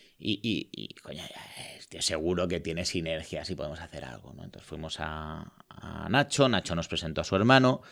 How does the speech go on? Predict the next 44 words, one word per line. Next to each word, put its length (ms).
y, 600
pues, 180
tuvimos 200
una 120
reunión 580
y 60
entonces 240
ellos 160
decidieron 420
invertir 380
en 60
la 80
compañía, 580
eh, 120
básicamente 600
con 160
condiciones, 520
pues, 200
mucho 260
peor, 360
¿vale? 260
No 180
recuerdo 380
los 180
cien 160
millones 480
si 80
eran 240
por, 320
para 140
los 80
cien 160
millones, 220
seiscientos 420
mil 160
euros, 380
por 180
no 120
recuerdo 340
si 140
un 100
veinte, 280
un 80
veinticinco, 840